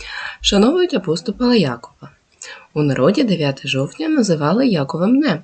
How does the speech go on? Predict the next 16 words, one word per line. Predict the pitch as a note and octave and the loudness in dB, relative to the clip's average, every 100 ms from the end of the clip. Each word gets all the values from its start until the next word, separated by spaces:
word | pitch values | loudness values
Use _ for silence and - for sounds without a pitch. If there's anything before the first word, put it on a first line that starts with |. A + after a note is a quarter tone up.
| _ | _
і | D3 | -6
говорили: | D3+ D#3+ A#3 G3+ C3 - | -2 0 2 0 -2 -8
"Яків | C#3 B2+ - C#3 | -4 -2 -4 -10
прийде, | - B2 A2+ B2+ D3+ F4+ _ - - | -10 -10 -4 -4 -4 -6 _ -20 -16
крихту | - C3+ B2+ - | -4 -4 -2 -4
пришле", | G3 - - C3+ A#2 _ _ - - - - - | -4 -4 -4 -4 -10 _ _ -12 -10 -10 -10 2
маючи | G3+ F#3+ F#3 F3 | 4 4 4 2
на | E3 | 0
увазі, | D#3 D3 D3+ A3+ | 0 0 0 0
що | C#4 A3 | -2 -4
з | G#3+ | -2
цього | - D3+ C3 | -2 0 -2
дня | C3 B2+ | -2 -2
в | A#3+ | 0
будь-який | A#3+ F3+ E3 C#3+ | 0 -2 -2 -2
момент | C3 B2+ D#3+ | 0 0 -2